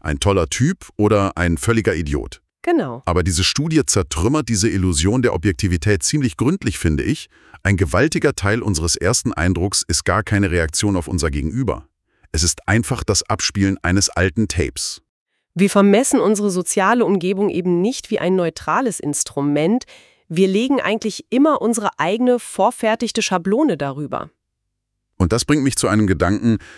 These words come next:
Speaker 1: der das Ganze vielleicht noch einen kleinen Schritt weiterführt.
Speaker 2: Da bin ich gespannt.
Speaker 1: Wenn ein Drittel unserer Wahrnehmung von neuen Menschen bereits von unseren eigenen inneren Filtern vorbestimmt ist, noch bevor wir überhaupt Hallo gesagt haben,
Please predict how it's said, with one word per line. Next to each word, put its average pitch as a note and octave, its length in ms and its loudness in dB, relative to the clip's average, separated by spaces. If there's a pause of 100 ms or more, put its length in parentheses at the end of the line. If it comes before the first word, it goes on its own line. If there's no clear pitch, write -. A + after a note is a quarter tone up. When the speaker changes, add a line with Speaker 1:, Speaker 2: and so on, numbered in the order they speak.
(120)
Speaker 1:
der G2 80 4
das F#2+ 180 2
Ganze G2+ 260 0
vielleicht F#2 360 0
noch G2 100 -2
einen E2+ 200 0
kleinen E2 300 0
Schritt - 300 -4
weiterführt. C2+ 640 -2 (240)
Speaker 2:
Da F#3+ 140 0
bin G#3 120 0
ich A#3+ 100 -4
gespannt. - 640 -2
Speaker 1:
Wenn F2+ 160 2
ein C3+ 200 2
Drittel D3 280 0
unserer F#2 300 0
Wahrnehmung F2 520 2
von E2 200 -2
neuen G2+ 240 2
Menschen F#2+ 340 0
bereits D#2 300 -2
von - 140 -4
unseren D#2+ 280 -2
eigenen G2+ 400 0
inneren F#2 320 0
Filtern A#2 400 2
vorbestimmt D#2+ 540 -2
ist, - 180 -4 (380)
noch F2+ 140 -2
bevor F2+ 260 0
wir F#2 80 0
überhaupt E2+ 320 -2
Hallo A#2+ 200 4
gesagt C#2 380 -4
haben, C2+ 280 -2